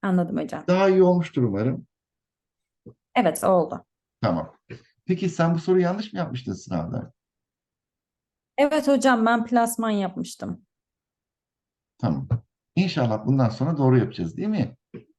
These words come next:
Speaker 1: Evet, evet hocam.
Speaker 2: Tamam. Geldik on beş. Dünya Bankası ve Uluslararası Para Fonu aşağıdakilerden hangisi, hangi anlaşma sonucu kurulmuştur? Ne dersiniz bu soruya? Bunu anlatmıştım.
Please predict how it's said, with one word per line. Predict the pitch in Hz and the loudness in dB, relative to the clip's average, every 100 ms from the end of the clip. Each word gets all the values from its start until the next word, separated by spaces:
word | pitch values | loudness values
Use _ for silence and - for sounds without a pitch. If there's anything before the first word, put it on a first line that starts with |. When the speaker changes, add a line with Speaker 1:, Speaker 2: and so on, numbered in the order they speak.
| _ _ _ _ _ _ _ _ _ _ _ _ - | _ _ _ _ _ _ _ _ _ _ _ _ -10
Speaker 1:
Evet, | 165 - | -10 -8
evet | 196 190 180 | -6 -4 -4
hocam. | 170 - 180 - | -6 -6 -8 -4
Speaker 2:
Tamam. | 90 76 - - _ _ | -4 -4 -10 -20 _ _
Geldik | 127 120 127 - - | 2 2 2 -4 -2
on | 127 110 | 0 0
beş. | 85 - - _ _ _ _ | -2 -10 -16 _ _ _ _
Dünya | 120 156 208 226 | 0 0 0 -2
Bankası | 208 185 - 156 | -4 -6 -10 -8
ve | |
Uluslararası | 139 143 185 190 170 170 | -6 -6 -4 -6 -6 -8
Para | - 131 156 | -2 0 0
Fonu | 127 95 120 - _ _ - | -2 -4 -6 -12 _ _ -2
aşağıdakilerden | 123 139 165 - 175 185 175 | 0 0 -4 -2 -4 -2 -4
hangisi, | 202 220 - 180 | -4 -8 -8 -10
hangi | - 135 202 202 - | -8 -4 -2 -2 -2
anlaşma | 151 143 - | -4 -4 -4
sonucu | 135 123 101 104 | -2 0 -2 -4
kurulmuştur? | - 82 - - _ - - _ _ _ _ _ _ _ _ _ _ _ _ _ _ - - _ _ _ _ _ _ _ _ _ _ _ _ _ _ _ _ _ _ _ _ _ | -4 -4 -4 -10 _ -20 -20 _ _ _ _ _ _ _ _ _ _ _ _ _ _ -16 -16 _ _ _ _ _ _ _ _ _ _ _ _ _ _ _ _ _ _ _ _ _
Ne | 151 | 2
dersiniz | 175 190 185 151 | 2 2 -2 -4
bu | 127 | -4
soruya? | - 127 151 170 - | -2 -2 -2 -6 -6
Bunu | 104 | -4
anlatmıştım. | 113 123 135 - 156 - 127 131 | 0 2 0 -2 -10 -4 -4 -4